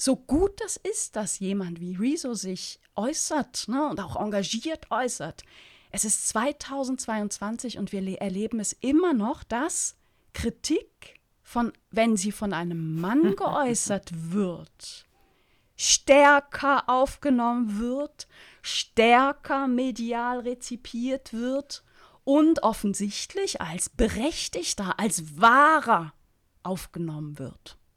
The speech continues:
Speaker 1: Schrecklich. Zweitens, da nehme ich direkt das, was du spontan
Speaker 2: War das
Speaker 1: gesagt
Speaker 2: nicht
Speaker 1: hast, auf.
Speaker 2: drittens?
Speaker 1: Nein, jetzt
Speaker 2: <laughs>
Speaker 1: kommt zweitens. Jetzt kommt zweitens.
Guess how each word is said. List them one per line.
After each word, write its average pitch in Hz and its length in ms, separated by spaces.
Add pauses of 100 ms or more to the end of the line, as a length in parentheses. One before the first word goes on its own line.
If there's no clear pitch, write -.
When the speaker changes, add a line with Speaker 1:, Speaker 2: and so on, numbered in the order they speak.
(1040)
Speaker 1:
Schrecklich. - 600 (880)
Zweitens, 254 1000
da 208 180 (140)
nehme 254 260
ich 262 80
direkt 262 360
das, 226 340
was 214 240
du 226 80
spontan 214 420
Speaker 2:
War 202 140
das 208 160
Speaker 1:
gesagt - 20
Speaker 2:
nicht 254 200
Speaker 1:
hast, - 60
auf. 196 320
Speaker 2:
drittens? 151 360 (420)
Speaker 1:
Nein, 285 380
jetzt - 180
Speaker 2:
<laughs> - 20
Speaker 1:
kommt 370 140
zweitens. 185 580
Jetzt - 200
kommt 240 160
zweitens. 202 520